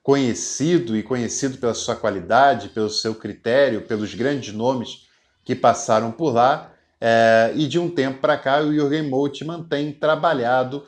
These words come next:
as questões de ecoteologia, as questões ecológicas, as questões ambientais, que é um dos principais temas da idade contemporânea, é, e um tema extremamente necessário e urgente,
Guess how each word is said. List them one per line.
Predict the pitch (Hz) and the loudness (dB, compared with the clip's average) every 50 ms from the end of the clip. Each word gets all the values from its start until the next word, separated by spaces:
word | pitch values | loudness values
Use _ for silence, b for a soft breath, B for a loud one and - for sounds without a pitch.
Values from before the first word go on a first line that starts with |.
| b b b b | b b b b
as | - 123 120 - | -6 -4 -4 -2
questões | - 135 117 - - - 127 131 127 | -2 -2 -2 -4 -4 -6 -4 -4 -4
de | 110 120 123 120 | -4 -2 2 4
ecoteologia, | 131 151 147 - - 147 139 - - 123 120 123 117 113 104 95 92 104 123 139 135 120 | 4 4 4 2 -2 -4 -4 -2 -2 -2 -2 0 0 -2 -2 -2 -4 -4 -2 -2 0 -2
as | 113 117 | -2 -4
questões | - - 107 - - - 123 117 - | -6 -8 -8 -6 -6 -6 -6 -4 -6
ecológicas, | 127 117 - 110 95 95 107 123 135 135 120 113 - - 113 101 104 | -6 -6 -4 -4 -2 0 2 4 4 4 2 0 -4 -8 -8 -8 -6
as | 110 107 - | -8 -8 -8
questões | - 110 - - - 117 113 113 - | -10 -10 -8 -8 -6 -6 -6 -6 -8
ambientais, | 117 110 101 110 110 101 95 87 - 110 120 131 131 131 131 - b b b b b b b b b _ | -8 -8 -8 -8 -8 -10 -10 -6 -2 0 0 0 0 -2 -6 -10 b b b b b b b b b _
que | - 170 147 | 0 4 6
é | 123 131 | 6 6
um | 143 147 151 151 | 6 4 0 -2
dos | 139 139 - | -4 -6 -6
principais | - - 147 143 139 - 123 - - - 131 139 156 151 139 - - | -4 -4 -4 -4 -4 -4 -6 -8 -2 2 4 4 4 4 2 -4 -8
temas | - - - 151 160 170 175 170 165 165 160 - - - | -8 0 2 4 4 4 2 0 -2 -4 -6 -6 -6 0
da | 127 143 139 | 2 2 2
idade | 131 113 107 120 120 120 117 - - | 2 2 2 4 4 4 2 -2 -6
contemporânea, | - 135 123 120 120 127 120 113 - 151 160 139 131 139 151 165 170 180 180 175 b b b b b b b b b _ | -6 -6 -6 -4 -4 -6 -6 -6 -2 -2 0 0 0 0 -2 -2 -4 -6 -8 -10 b b b b b b b b b _
é, | 127 120 120 120 120 123 - | 2 6 6 8 6 6 4
e | 147 160 | 2 0
um | 165 170 160 156 | 0 0 0 -2
tema | 165 151 143 151 156 156 160 165 - - | -2 -2 0 0 0 0 -2 -4 -4 -6
extremamente | 180 175 - - - - - 185 233 240 214 180 165 165 165 165 - | -6 -6 -6 -6 -4 0 2 2 4 4 2 0 -2 -4 -4 -6 -6
necessário | 156 156 165 160 170 - 156 135 - - - - 160 175 185 190 190 190 | -4 -4 -4 -4 -4 -2 -4 -4 -4 -4 -2 2 4 4 4 4 2 -2
e | 190 190 | 0 0
urgente, | 185 165 135 117 120 143 160 175 175 170 - - b b b | 0 -2 -2 -2 -2 -2 -2 -4 -6 -8 -12 -14 b b b